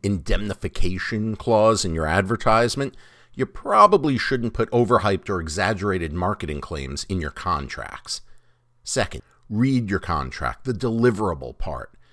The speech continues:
Read it from the perspective of a customer that signs your document. Then ask yourself, have I, the M S P, have I made claims that if a customer actually held me to the wording of this, I could fulfill it? Or would I be stuck?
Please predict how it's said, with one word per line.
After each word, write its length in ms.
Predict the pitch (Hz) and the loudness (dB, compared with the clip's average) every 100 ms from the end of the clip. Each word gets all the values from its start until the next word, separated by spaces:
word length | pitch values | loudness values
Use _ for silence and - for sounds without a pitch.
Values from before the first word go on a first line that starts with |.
| - | -6
Read 220 | 110 190 | -2 2
it 120 | 208 | 2
from 160 | 156 139 | 0 -2
the 60 | |
perspective 580 | 110 - - 127 120 131 | -4 -8 -4 -2 -2 -2
of 120 | 92 | -4
a 60 | 69 | -6
customer 600 | - 127 123 - 120 123 - - | 2 4 4 0 0 -2 -4 -8
that 200 | 78 - | -4 -2
signs 580 | - 127 123 127 127 | 0 2 2 0 -2
your 140 | - 85 | -6 -8
document. 720 | 71 92 80 - 60 50 - - - - - | -2 -2 -2 -8 -14 -14 -14 -14 -14 -18 -4
Then 180 | 110 | 0
ask 360 | 139 127 - - | 2 2 0 -4
yourself, 440 | 73 - 62 - - | -4 -4 -4 -8 -14
have 200 | - 120 | -6 -2
I, 320 | 131 131 78 57 | 0 0 -2 -4
the 160 | 87 | -2
M 120 | 110 | 0
S 140 | 123 - | 0 -4
P, 340 | - 87 - - - | -6 -8 -8 -14 -12
have 100 | - | -2
I 120 | 170 208 | 2 2
made 320 | 185 170 110 | 4 2 0
claims 500 | - 104 101 110 113 | -4 -2 0 0 0
that 200 | 92 90 - - _ | 0 -2 -8 -20 _
if 100 | - | -8
a 60 | 117 | -8
customer 420 | - 202 - 156 | -4 -2 0 0
actually 380 | 127 - 90 85 | 0 -2 -4 0
held 360 | - 117 120 113 | 2 4 4 4
me 200 | 117 110 | 2 0
to 140 | - | -2
the 100 | 85 | -2
wording 440 | 85 95 107 120 | 2 4 4 4
of 120 | 120 107 | 0 0
this, 360 | 127 127 - - - - - _ _ _ _ - | -2 -2 -8 -12 -20 -20 -20 _ _ _ _ -8
I 120 | - 101 | -2 -2
could 260 | - 98 | -2 -6
fulfill 560 | - 104 - - 90 120 | -6 -10 -10 -6 0 2
it? 240 | 170 - - - - _ - | 0 -2 -8 -8 -10 _ -4
Or 100 | 123 | 0
would 140 | 135 | 4
I 60 | 139 | 4
be 160 | 101 107 | 4 4
stuck? 580 | - - - - - | 2 2 -4 -6 -8